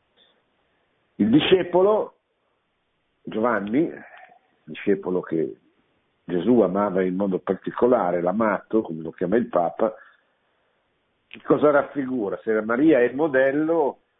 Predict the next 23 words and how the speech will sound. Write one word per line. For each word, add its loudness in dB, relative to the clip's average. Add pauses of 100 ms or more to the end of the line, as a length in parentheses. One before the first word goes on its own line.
(1040)
il -14
discepolo 2
raffigura -2
la -2
Chiesa, -4
popolo 0
messianico. -4 (480)
Egli 2
deve 2
riconoscere 0
Maria 0
come -2
propria -6
madre. -10 (1700)
Maria 6
diventa 2
così 2 (600)
la -4
mamma 0
del, -2
del -8
popolo 2
fedele, -2